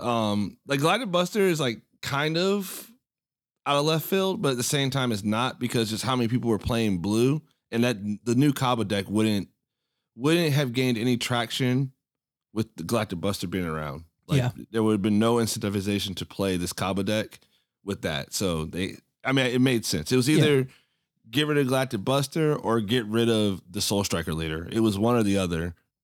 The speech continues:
Speaker 2: And before we hop too far into it, I'll go through quickly the, um, the Facebook post made today. Um, you can, of course, see this for yourself if you'd like on the Dragon Ball Super Card Game Facebook page.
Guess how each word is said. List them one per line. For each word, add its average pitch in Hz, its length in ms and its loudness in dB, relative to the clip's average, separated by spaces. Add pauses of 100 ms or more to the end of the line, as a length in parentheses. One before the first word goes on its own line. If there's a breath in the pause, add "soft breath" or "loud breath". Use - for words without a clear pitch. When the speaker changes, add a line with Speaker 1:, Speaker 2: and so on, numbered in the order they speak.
(180)
Speaker 2:
And 156 120 2
before 208 280 4
we 214 120 6
hop 160 200 4
too 170 160 4
far 151 180 4
into 151 300 4
it, 151 60 4
I'll 160 120 4
go 208 160 4
through 156 240 4
quickly 143 500 2
the, 127 260 2
um, 123 180 2
the 143 100 0
Facebook 180 400 2
post 139 280 2
made 127 200 0
today. 127 360 0 (420 soft breath)
Um, 120 180 2
you 160 80 6
can, 156 140 2
of 139 80 0
course, 147 220 2
see 143 140 2
this 135 160 2
for - 120 0
yourself 131 440 2
if 139 120 -2
you'd 135 100 0
like 127 220 -2
on 139 80 0
the 127 60 0
Dragon 123 300 0
Ball 127 120 0
Super 131 260 0
Card 127 280 0
Game 123 240 2
Facebook 123 440 0
page. 120 320 0